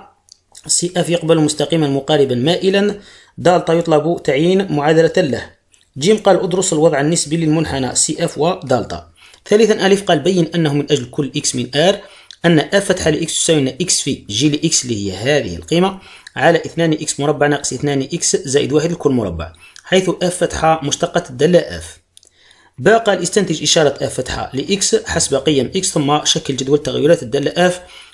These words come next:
حيث أعطيت لنا اف لألفا كقيمة تقريبية تساوي ناقص صفر فاصل واحد". قال رابعا:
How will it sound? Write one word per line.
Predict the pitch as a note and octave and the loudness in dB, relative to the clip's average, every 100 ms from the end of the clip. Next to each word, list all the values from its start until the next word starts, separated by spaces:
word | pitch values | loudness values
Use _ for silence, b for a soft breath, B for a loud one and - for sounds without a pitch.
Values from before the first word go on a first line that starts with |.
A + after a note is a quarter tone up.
| B | B
حيث | D#3+ D#3+ | -2 0
أعطيت | D3 C#3+ D3+ | 0 0 0
لنا | D#3 C#3+ - F3 | 0 0 -2 0
اف | D#3 C3+ - | 2 0 -8
لألفا | C3+ C3+ - D#3 D#3+ D3+ - | -8 -4 0 2 2 0 -4
كقيمة | - C#3 E3 D#3+ | -4 0 2 0
تقريبية | - - C#3 D#3 | -2 -4 -2 -2
تساوي | - C#3 C3 | 0 -2 0
ناقص | D3+ D3+ - | -2 -2 -4
صفر | C3 | -4
فاصل | - E3 - G#3 - | -2 -2 0 -2 0
واحد". | C3 A2+ G#2 D#2+ - _ b b b b b | 0 0 -2 -10 -20 _ b b b b b
قال | G3+ G#3 | 2 4
رابعا: | G#3 F#3 F#3+ G3 | 4 2 2 0